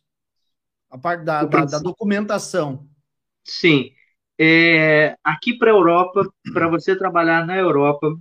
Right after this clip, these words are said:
Speaker 2: você, o, infelizmente, o C M A do Brasil não vale aqui. Eu te-, é,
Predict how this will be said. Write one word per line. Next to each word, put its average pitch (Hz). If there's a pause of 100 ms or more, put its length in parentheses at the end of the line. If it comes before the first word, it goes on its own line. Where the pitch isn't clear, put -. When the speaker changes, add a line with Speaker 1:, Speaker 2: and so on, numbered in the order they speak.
(100)
Speaker 2:
você, 147 (100)
o, 165
infelizmente, 185
o 160
C 185
M 185
A 156
do 165
Brasil 165
não 180
vale 156
aqui. 123 (440)
Eu 131
te-, -
é, 131